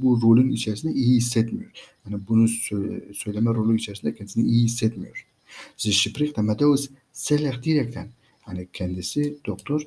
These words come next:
Amadeus Seelig'e arkadaşlar direkt olarak söyledi. Onunla direkt olarak konuştu.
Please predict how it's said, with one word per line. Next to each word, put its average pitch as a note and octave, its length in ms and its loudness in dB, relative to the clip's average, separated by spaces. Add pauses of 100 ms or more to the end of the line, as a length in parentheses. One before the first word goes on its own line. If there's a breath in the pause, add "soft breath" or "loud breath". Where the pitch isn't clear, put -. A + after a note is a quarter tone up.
(340 loud breath)
Amadeus G2+ 520 -2
Seelig'e B2 680 4 (800)
arkadaşlar G2 600 -4 (320 loud breath)
direkt A#2+ 360 4
olarak F#2 360 -2 (340)
söyledi. G#2 500 4
Onunla G#2 400 0
direkt A#2 260 2
olarak F2+ 320 -4
konuştu. - 380 -8